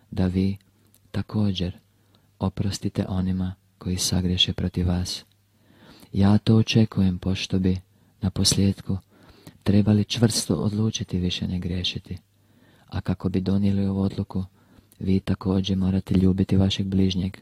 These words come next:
koji je sagriješio protiv vas. Vi trebate ljubiti vašeg bližnjeg kao sebe same.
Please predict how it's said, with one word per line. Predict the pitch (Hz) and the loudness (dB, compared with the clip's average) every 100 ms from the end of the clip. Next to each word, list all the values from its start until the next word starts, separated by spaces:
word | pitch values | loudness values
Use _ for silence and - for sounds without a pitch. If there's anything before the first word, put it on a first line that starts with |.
| - | -14
koji | - 90 | -4 -2
je | 90 | -2
sagriješio | - 92 87 90 - 95 | -4 -4 -4 -4 -6 -6
protiv | 90 - 90 | -6 -4 -4
vas. | 90 92 - - _ _ _ _ _ _ _ _ _ _ _ _ - _ - - - | -4 -4 -8 -10 _ _ _ _ _ _ _ _ _ _ _ _ -20 _ -20 -20 -8
Vi | 98 101 110 120 - _ _ - | -2 2 2 0 -6 _ _ -4
trebate | 107 107 107 - | 0 0 0 0
ljubiti | 101 101 104 - | 0 0 -2 -2
vašeg | 101 101 - 98 | -2 -2 -2 -2
bližnjeg | 98 95 98 95 - | 0 0 0 -4 -8
kao | - 92 | -8 -4
sebe | - 101 98 | -2 0 0
same. | 95 - 95 92 | 0 0 2 0